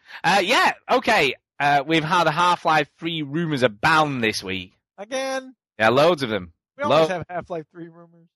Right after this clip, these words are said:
Speaker 1: Yeah, we do. Unfortunately, we do. Uh,
Speaker 2: Are these any reliable sources?
Speaker 1: Not really. I don't think any of this, I don't, if, if I'm being really honest, I don't think any of this stuff's
Speaker 2: Well, let's
Speaker 1: re-
Speaker 2: talk about it a minute. Go ahead. What, what's the rumor?
Speaker 1: Okay, so, so the biggest one that's come out this week, I don't wanna go too much into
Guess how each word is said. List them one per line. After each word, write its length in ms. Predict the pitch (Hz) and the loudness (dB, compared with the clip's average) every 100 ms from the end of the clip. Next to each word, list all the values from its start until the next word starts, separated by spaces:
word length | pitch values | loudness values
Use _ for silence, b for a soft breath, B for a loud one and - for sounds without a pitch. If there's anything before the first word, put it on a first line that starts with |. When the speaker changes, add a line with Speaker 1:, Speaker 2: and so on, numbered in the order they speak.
| _ | _
Speaker 1:
Yeah, 140 | 110 127 | 2 4
we 80 | 143 | 4
do. 220 | 156 156 | 4 2
Unfortunately, 480 | 135 156 156 143 139 | 0 0 0 0 -2
we 60 | 131 | -2
do. 160 | 104 - b b b - | -2 -4 b b b 0
Uh, 300 | 127 143 147 | 4 4 4
Speaker 2:
Are 40 | |
these 100 | 143 | 0
any 80 | 165 - 190 | -6 -6 -4
reliable 420 | 160 160 170 160 | 0 2 0 -4
sources? 540 | - 175 196 247 - _ | -6 -6 -8 -14 -20 _
Speaker 1:
Not 120 | 143 117 | 0 4
really. 480 | 120 117 113 113 - _ | 4 6 4 0 -4 _
I 100 | 139 | 2
don't 120 | 143 | 2
think 160 | 131 123 | 2 0
any 180 | 127 131 | 0 0
of 40 | |
this, 200 | 123 - - | -2 -4 -2
I 80 | 143 | 2
don't, 180 | 165 165 | 4 2
if, 140 | 147 165 | 0 -2
if 140 | 170 180 | 0 0
I'm 120 | 180 | 2
being 160 | 185 170 | 2 4
really 260 | 170 151 | 4 6
honest, 340 | 135 131 123 - | 6 4 0 0
I 160 | 131 131 | 2 4
don't 200 | 135 120 | 2 0
think 240 | - 117 | -6 -6
any 140 | 123 120 | -2 -2
of 60 | |
this 120 | 113 | -2
stuff's 140 | - 123 | -4 0
Speaker 2:
Well, 100 | 254 | 2
let's 160 | 294 | 2
Speaker 1:
re- 60 | 277 | 2
Speaker 2:
talk 80 | 254 | 2
about 140 | 247 233 | 2 -2
it 80 | |
a 40 | 226 | -2
minute. 140 | 202 | -6
Go 80 | 190 | 0
ahead. 180 | 202 175 | 0 0
What, 160 | 180 | -4
what's 160 | 196 190 | -6 -10
the 100 | 208 | -14
rumor? 360 | 190 180 175 - _ _ _ _ - | -16 -18 -20 -20 _ _ _ _ 0
Speaker 1:
Okay, 300 | 208 254 196 | 2 4 2
so, 440 | 156 202 202 196 147 | 4 4 6 4 0
so 240 | 151 208 202 | -2 2 2
the 100 | 175 | 2
biggest 400 | - 277 330 - | 2 2 2 2
one 140 | 190 147 | 2 2
that's 200 | 117 - | -2 -2
come 120 | 139 | 0
out 140 | 117 | 2
this 140 | 117 - | 0 -2
week, 160 | 120 | 2
I 80 | 147 | 4
don't 120 | 175 | 4
wanna 180 | 151 139 | 4 4
go 180 | 131 127 | 4 2
too 220 | - 131 | 0 -2
much 180 | 120 113 | -4 -8
into 200 | 110 113 | -8 -6